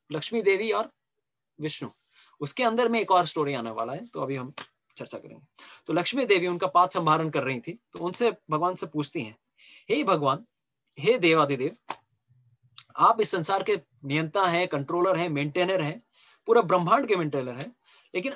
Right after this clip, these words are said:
मुझे ऐसा लग रहा है कि आप किसी प्रकार से असंतुष्ट हैं, और,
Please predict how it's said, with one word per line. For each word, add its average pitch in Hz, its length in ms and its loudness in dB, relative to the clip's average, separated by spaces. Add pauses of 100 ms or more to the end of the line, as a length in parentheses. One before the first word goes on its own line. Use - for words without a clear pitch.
मुझे 254 280 4
ऐसा 214 140 2
लग 175 160 2
रहा 165 80 2
है 190 60 2
कि 190 120 -8
आप 220 400 0
किसी 208 260 -10
प्रकार 202 260 -4
से 240 120 -6
असंतुष्ट 202 640 -6
हैं, 120 240 -14
और, 180 240 -2